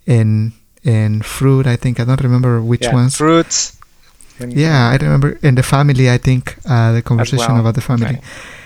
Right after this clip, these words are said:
Speaker 1: But I, I, I think to be a successful language tutor, a successful language teacher,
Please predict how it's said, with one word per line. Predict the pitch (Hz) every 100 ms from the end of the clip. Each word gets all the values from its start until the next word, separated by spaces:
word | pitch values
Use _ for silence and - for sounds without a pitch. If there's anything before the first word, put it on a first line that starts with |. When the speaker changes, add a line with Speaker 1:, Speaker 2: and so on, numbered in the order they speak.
| - - - -
Speaker 1:
But | 123 123 123 120 - - - - - _ _ - - - - - -
I, | 160 143 139 139 147
I, | -
I | 139
think | 147 143 - - _ _ _ _ _ -
to | - 120 117 113 - _ - -
be | 127 127 123 120 - -
a | 120
successful | 127 - - 123 - - 117 110 117 - _ _ _ _ _ _ _ -
language | 117 117 117 113 - - - _ - - _ - -
tutor, | - 170 131 113 113
a | - 123
successful | - - 127 117 - 120
language | 113 113 110 -
teacher, | - 131 - 113